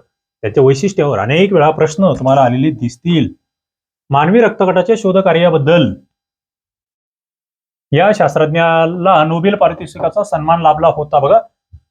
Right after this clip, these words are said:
रक्तगट कोणी शोधले? ते मग रक्तगटामध्ये पुन्हा एच, अं, आरएच फॅक्टर, त्याचा सुद्धा शोध आहे, त्याचा विषय वेगळा आहे पुन्हा.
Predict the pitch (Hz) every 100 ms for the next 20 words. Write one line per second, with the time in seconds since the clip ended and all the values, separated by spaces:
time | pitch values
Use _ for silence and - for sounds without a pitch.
0 | _ _ _ _ _ _ _ - 156 185
1 | - 285 285 - 262 285 277 262 269 -
2 | - _ _ _ _ _ _ _ _ _
3 | - 214 247 214 185 185 254 262 269 262
4 | 269 254 226 220 - 196 185 165 156 165
5 | 156 208 247 233 226 - - _ _ _
6 | _ _ _ _ 180 185 254 247 233 247
7 | 247 220 143 170 180 240 240 254 240 247
8 | 233 175